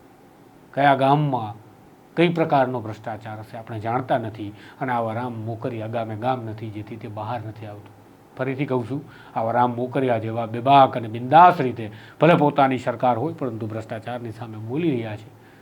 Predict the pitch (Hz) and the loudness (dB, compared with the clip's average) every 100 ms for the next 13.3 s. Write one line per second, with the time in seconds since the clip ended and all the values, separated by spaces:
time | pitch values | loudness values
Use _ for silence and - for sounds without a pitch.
0 | - 143 139 139 - 120 113 110 110 123 | -12 -4 -4 -4 -8 -10 -10 -8 -6 -4
1 | 123 110 107 107 104 - 117 - - - | -2 -4 -6 -10 -14 -18 -20 -20 -20 -20
2 | _ - - _ _ _ _ _ - - | _ -20 -20 _ _ _ _ _ -20 -20
3 | _ - - - 156 208 202 - - - | _ -20 -20 -6 6 6 6 -2 -18 -20
4 | - - - _ - 151 185 185 156 156 | -20 -20 -20 _ 0 6 6 6 4 0
5 | 127 135 170 139 131 - 131 131 123 131 | -2 0 -2 -2 -4 -6 -6 -2 -4 -6
6 | - 104 - - - - 123 117 - 185 | -8 -12 -14 -20 -18 -8 -6 -6 -6 -6
7 | 170 117 - 170 139 - 107 110 180 180 | -4 -6 -8 -8 -8 -8 -6 2 2 2
8 | 190 139 156 160 117 117 104 107 107 110 | -2 -2 -2 -4 -4 -8 -10 -8 -10 -12
9 | 147 - - _ - 113 127 139 143 120 | -14 -20 -20 _ -12 -6 -4 -4 -6 -6
10 | 107 113 139 143 110 - - - 160 135 | -6 -4 0 0 -2 -10 -20 -8 -4 -2
11 | 127 - 151 160 151 120 120 - - 123 | -4 -4 -6 -2 -2 -4 -6 -12 -10 -4
12 | 143 - 170 117 107 214 226 165 135 117 | -4 -2 -4 -4 0 2 4 2 0 -2
13 | 107 107 156 | -4 -8 -12